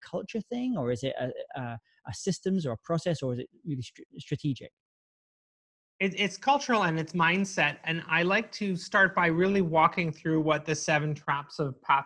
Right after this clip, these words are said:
Speaker 2: dependency are to illuminate to people where they're held back. And they involve things like the subtlety of disruptive ideas and the way new things seem awkward, especially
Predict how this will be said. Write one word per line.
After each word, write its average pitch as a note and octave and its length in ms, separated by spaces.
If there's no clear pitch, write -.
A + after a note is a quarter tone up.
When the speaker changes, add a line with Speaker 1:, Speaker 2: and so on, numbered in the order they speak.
Speaker 2:
dependency C#3+ 680
are D3 340
to - 220
illuminate C#3 720
to C#3 80
people G#3 560
where E3+ 240
they're E3+ 160
held D3 320
back. C3 400
And D3 340
they D#3 240
involve D#3 400
things D#3+ 240
like D3+ 160
the C#3+ 80
subtlety D3+ 580
of C#3+ 80
disruptive C3+ 540
ideas D3+ 720
and C3 80
the B2+ 60
way B2+ 100
new C#3+ 240
things D3 360
seem C#3+ 340
awkward, G#3 400
especially C3+ 640